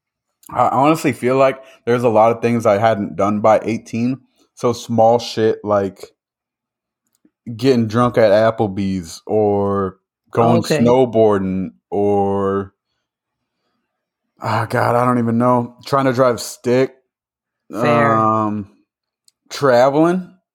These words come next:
Speaker 1: I've, I've never been
Speaker 2: Yeah.
Speaker 1: on a real vac-, like, I've never been to, like, a hotel with, like, all inclusive, or
Speaker 2: Mm.
Speaker 1: traveled outside the country on my own accord.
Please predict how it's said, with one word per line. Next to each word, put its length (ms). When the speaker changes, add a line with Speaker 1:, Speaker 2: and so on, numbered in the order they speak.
Speaker 1:
I've, 200
I've 140
never 240
been 200
Speaker 2:
Yeah. 60
Speaker 1:
on 100
a 420
real 220
vac-, 260
like, 160
I've 120
never 240
been 200
to, 60
like, 220
a 300
hotel 640
with, 120
like, 160
all 200
inclusive, 840
or 400
Speaker 2:
Mm. 240
Speaker 1:
traveled 360
outside 440
the 80
country 500
on 220
my 140
own 220
accord. 500